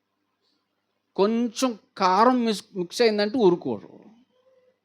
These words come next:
కొంచెం ఘాటు తగిలిందంటే ఊరుకోరు. అంటే సేవకుడు ఎంతవరకు మంచోడు?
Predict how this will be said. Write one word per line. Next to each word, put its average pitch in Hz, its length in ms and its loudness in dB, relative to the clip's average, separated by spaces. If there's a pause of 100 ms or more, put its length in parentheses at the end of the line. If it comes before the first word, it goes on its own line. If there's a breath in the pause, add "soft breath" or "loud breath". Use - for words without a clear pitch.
(1300)
కొంచెం 196 540 -2
ఘాటు 185 440 4
తగిలిందంటే 214 520 0
ఊరుకోరు. 120 640 -2 (1400)
అంటే 208 120 0
సేవకుడు 233 560 2
ఎంతవరకు 220 500 2
మంచోడు? 226 760 2